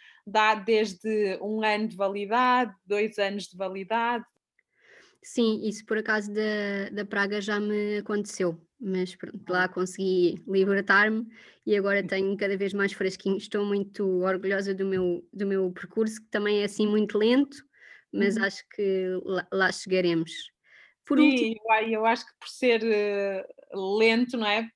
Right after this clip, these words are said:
Speaker 1: Porque eu, eu acho que essa lentidão tem a ver também com o enraizamento. Ah, e quanto ma-,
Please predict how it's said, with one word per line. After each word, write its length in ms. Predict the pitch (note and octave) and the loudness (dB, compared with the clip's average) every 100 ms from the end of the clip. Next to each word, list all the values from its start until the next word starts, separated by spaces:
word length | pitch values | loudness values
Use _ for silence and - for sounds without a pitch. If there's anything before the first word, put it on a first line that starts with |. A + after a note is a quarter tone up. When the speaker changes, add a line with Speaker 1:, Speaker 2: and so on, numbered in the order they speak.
| - | -4
Speaker 1:
Porque 640 | A#3 - _ - G3 F#3+ | -4 -4 _ -4 -4 -4
eu, 180 | G3+ G3+ | -4 -2
eu 200 | A3 G#3+ | 0 2
acho 260 | A#3 A#3+ - | 2 2 -2
que 80 | A#3 | -2
essa 240 | B3 B3 | 0 0
lentidão 680 | A#3 A#3 A3+ A3+ A3 A#3+ B3+ | 0 0 -2 -2 0 0 -2
tem 220 | B3 B3 | -2 -2
a 60 | A#3+ | 0
ver 220 | A#3+ B3 | -2 -2
também 280 | B3 B3 B3 | -4 -4 -2
com 200 | B3 B3 | -2 -2
o 60 | |
enraizamento. 1080 | B3 B3 A#3 B3 B3 G#3+ B3+ C4 C4 A3+ - - - - - - | 0 0 -2 -2 -2 -2 0 2 0 -2 -6 -20 -20 -20 -20 -4
Ah, 420 | G3 F#3+ F#3+ F3+ | 2 4 4 2
e 320 | - G3+ G3+ - | 0 -4 -6 -2
quanto 340 | A3 A3 A3+ | 0 0 -2
ma-, 220 | G#3+ G#3 | -4 -4